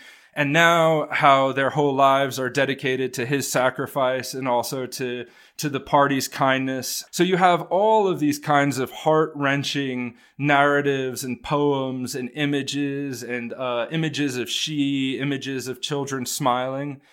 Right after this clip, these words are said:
And one thing that actually stands out to me is, okay, great, but where are the, isn't this doubly erasing the lives of the children that died? You know, so there we can draw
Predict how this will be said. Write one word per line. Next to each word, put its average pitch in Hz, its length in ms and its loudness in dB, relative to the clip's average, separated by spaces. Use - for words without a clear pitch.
And 202 160 0
one 294 180 2
thing 294 180 -2
that 202 120 4
actually 185 360 0
stands 190 300 -2
out 190 180 2
to 190 80 -6
me 202 180 -4
is, 165 160 -4
okay, 180 500 -4
great, 190 580 -4
but 151 220 -6
where 170 340 0
are 165 300 0
the, 156 440 -6
isn't 175 280 0
this 165 200 0
doubly 156 500 6
erasing 113 840 -2
the 139 100 -2
lives 123 380 6
of 113 140 -8
the 120 80 -6
children 120 460 -4
that 104 180 -4
died? 107 460 2
You 139 80 -4
know, 127 100 0
so 131 120 -6
there 165 260 4
we 151 80 2
can 139 200 -4
draw 135 440 2